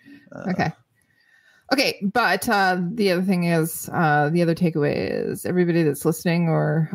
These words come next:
Speaker 2: uh, is watching, go and take a new shooter to the range.
Speaker 1: Yeah, that's a good idea.
Speaker 2: Yeah. All right. Okay. That was a good main topic. Now that I can answer that,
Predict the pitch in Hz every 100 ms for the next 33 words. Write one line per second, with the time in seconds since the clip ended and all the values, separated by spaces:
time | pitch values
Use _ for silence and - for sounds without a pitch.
0 | - 151 147 143 - 151 143 151 151 156
1 | - 104 151 - 190 208 196 - 180 170
2 | 170 175 175 160 160 - 147 147 160 -
3 | _ _ _ _ _ _ _ - - -
4 | _ _ _ _ _ _ _ - - -
5 | - - - - _ _ _ _ _ -
6 | 185 - _ _ _ - 359 233 - -
7 | _ _ - - _ - 349 302 - _
8 | _ _ _ - 359 349 370 262 240 208
9 | 180 139 - - 196 196 190 190 190 180
10 | 160 - - - -